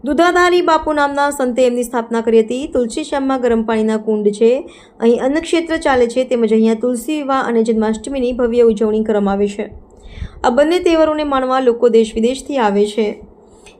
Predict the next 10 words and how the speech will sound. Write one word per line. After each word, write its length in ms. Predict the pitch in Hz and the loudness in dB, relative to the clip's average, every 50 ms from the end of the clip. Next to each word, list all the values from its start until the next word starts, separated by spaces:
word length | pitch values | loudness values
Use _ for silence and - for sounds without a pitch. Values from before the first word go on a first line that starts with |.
| - | -8
ગીરના 400 | 233 269 302 320 330 349 349 370 | -2 0 0 2 2 2 2 2
ગાઢ 240 | 370 359 320 311 269 | 2 2 0 0 0
જંગલમાં 500 | - 285 277 262 277 277 269 269 285 294 | 0 -4 0 0 0 0 2 0 0 0
કુદરતના 520 | 294 285 247 247 247 247 254 240 240 240 233 | -2 -2 0 2 2 2 0 0 -2 -2 -2
ખોળે 300 | 233 247 226 233 233 233 | 0 0 4 4 4 4
બિરાજમાન 520 | 226 220 220 220 214 214 214 220 214 214 | 2 0 0 0 0 0 0 -2 -2 -2
છે 240 | 214 - 226 226 233 | 0 2 2 2 2
ભગવાન 440 | 226 233 233 202 208 220 214 214 220 | 2 0 -2 0 0 0 0 -2 -2
શ્યામ 260 | 214 220 208 202 208 | -4 -4 -2 -2 -2
સુંદર. 460 | 202 - 214 202 202 208 226 254 - | -2 -2 -2 0 0 0 0 -2 -6